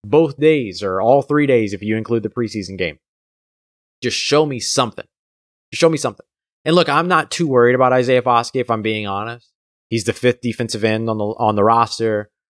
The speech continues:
He's gonna be a rotational player his rookie season. He's got time to develop. But could he benefit from a big week? Does he need a big week? Yeah. Yeah.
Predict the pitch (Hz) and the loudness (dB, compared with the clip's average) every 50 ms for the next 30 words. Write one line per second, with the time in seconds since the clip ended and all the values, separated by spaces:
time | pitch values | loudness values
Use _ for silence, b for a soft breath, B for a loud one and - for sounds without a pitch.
0 | _ _ - 104 95 117 113 101 104 101 98 98 98 - - 117 120 110 - 123 | _ _ -6 -2 0 0 0 2 2 2 2 0 0 0 0 0 0 0 -2 -4
1 | 113 110 - - 117 113 113 110 107 104 95 107 110 104 - 101 92 - 110 107 | -4 -4 -2 0 0 2 2 0 -2 -4 -4 -6 -8 -8 -8 -10 -10 -8 -6 -6
2 | 101 95 101 101 92 95 107 104 - 127 117 - - - 107 104 107 110 107 107 | -6 -4 -6 -6 -6 -8 -6 -2 -2 -2 -2 -4 -6 -8 -6 -4 -2 -2 -2 -4
3 | 107 107 101 98 87 90 90 87 76 62 - - _ _ _ _ _ _ _ _ | -6 -10 -10 -10 -8 -6 -4 -4 -4 -6 -8 -16 _ _ _ _ _ _ _ _
4 | _ _ _ _ _ 170 180 170 143 139 - _ _ _ _ _ _ _ _ _ | _ _ _ _ _ 2 2 2 2 0 -4 _ _ _ _ _ _ _ _ _
5 | _ _ - 120 113 98 - 110 107 127 131 - 156 156 - 147 147 143 131 135 | _ _ -6 -6 -6 -2 -2 -2 0 0 0 0 0 0 0 0 0 2 4 4
6 | 143 131 120 123 135 139 131 - _ - 120 - - 107 98 90 92 101 110 120 | 2 2 2 0 -2 -2 -4 -6 _ -4 -2 -2 -4 -6 -10 -8 -8 -6 -4 -2
7 | 147 147 151 - 131 143 151 139 131 139 147 160 151 _ _ _ _ _ _ - | -2 -2 -4 -2 0 0 0 2 2 2 2 2 0 _ _ _ _ _ _ -6
8 | 285 233 - - _ _ _ _ _ _ _ _ _ - 143 143 73 | -6 -6 -6 -8 _ _ _ _ _ _ _ _ _ -6 -4 -4 -4